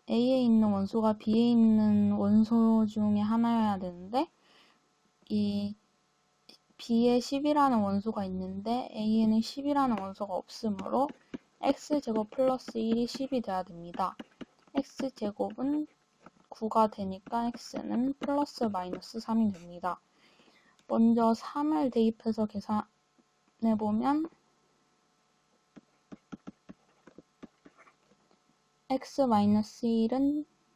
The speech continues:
이고 X제곱 마이너스 칠은 이입니다. 그러면 A가 이와 십이 되고 B도 이와 십이 되는데, 문제에서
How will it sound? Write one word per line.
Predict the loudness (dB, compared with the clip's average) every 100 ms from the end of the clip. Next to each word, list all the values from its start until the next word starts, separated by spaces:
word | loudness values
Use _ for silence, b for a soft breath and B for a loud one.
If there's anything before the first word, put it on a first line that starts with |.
| _ -2
이고 | 0 0 -2 0 0 0 -8 _
X제곱 | -10 -4 -4 -2 0 0 0
마이너스 | 0 2 0 -2 -8 -12
칠은 | -8 -6 -2 -2 -2 -4
이입니다. | -4 -2 -4 -4 -6 -6 -6 _ b b b b b b -14
그러면 | -2 2 2 2 0 0 -2 -6 _ _ _ _ _ _ _ _ _ _ _ _ _ _ _ _ _ _ _ _ _ _ _ _ _
A가 | -2 2 2 4 2
이와 | 2 0 2 4 4
십이 | 2 -4 -2 -2
되고 | -2 -2 -2
B도 | -2 -4 -2 0
이와 | 0 0 0
십이 | -2 -4 -6 -4
되는데, | -4 -4 -4 -2 -4 -6 b b b b _ _ _ _ _ -8
문제에서 | 0 2 2 2 0 -2 -2 0